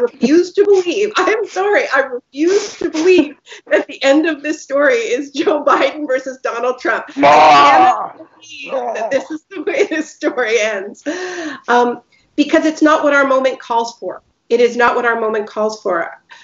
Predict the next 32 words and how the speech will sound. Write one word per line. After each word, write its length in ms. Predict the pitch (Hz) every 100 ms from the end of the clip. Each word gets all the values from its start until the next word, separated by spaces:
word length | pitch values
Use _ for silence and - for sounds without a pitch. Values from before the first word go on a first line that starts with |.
| _ -
That, 340 | 262 277 - - _ _
that, 280 | 233 262 - - _
that 340 | 214 247 262 - -
spike 680 | - - - 285 294 285 - _ 247
that 360 | 220 - -
Biden 640 | 233 220 233 233 214 214 214 _
managed 480 | 220 233 247 226 -
to 100 | 247
achieve 640 | 214 - - 214 160 - - _ _ _ _ _ _ _ _ _ _ _ _
was 200 | 208 240
about 280 | 226 240 240
this 160 | 220 -
fantasy 720 | 240 233 233 220 214 208 185
of 160 | 180
being 380 | - 214 202 202
able 240 | 220 220 220
to 100 | 202
go 200 | 214 208
back 340 | 196 202 202
to 100 | -
this 200 | 196 185
thing 220 | - 208 208
called 240 | 190 185
normal 340 | 190 190 170
that 160 | 180 180
doesn't 260 | 202 208 208
exist, 460 | 180 - 185 185
that 120 | 175 185
is 120 | 180
itself 420 | 180 - 180 180
a 60 | 190
crisis. 580 | - 170 170 - -